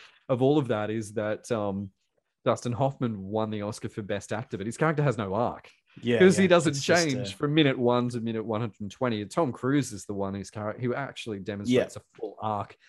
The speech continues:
Speaker 2: Change,
Speaker 1: in that
Speaker 2: yeah.
Speaker 1: film. Yeah. And, um, it's kind of hilarious that, you know,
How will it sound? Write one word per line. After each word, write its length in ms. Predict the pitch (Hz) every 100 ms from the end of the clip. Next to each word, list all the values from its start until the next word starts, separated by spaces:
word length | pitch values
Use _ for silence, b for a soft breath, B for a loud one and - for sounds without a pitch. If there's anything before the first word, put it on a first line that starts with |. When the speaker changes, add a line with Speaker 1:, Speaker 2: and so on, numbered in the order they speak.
| b
Speaker 2:
Change, 300 | - 101 92 175
Speaker 1:
in 100 | 165
that 180 | 143
Speaker 2:
yeah. 80 | 135
Speaker 1:
film. 420 | - 160 151 135 131
Yeah. 320 | 131 123 113
And, 280 | 131 135 135 143
um, 280 | 120 117 123
it's 100 | -
kind 160 | 131
of 60 | 127
hilarious 520 | 113 104 98 98 -
that, 160 | 110 101
you 80 | 110
know, 260 | 101 95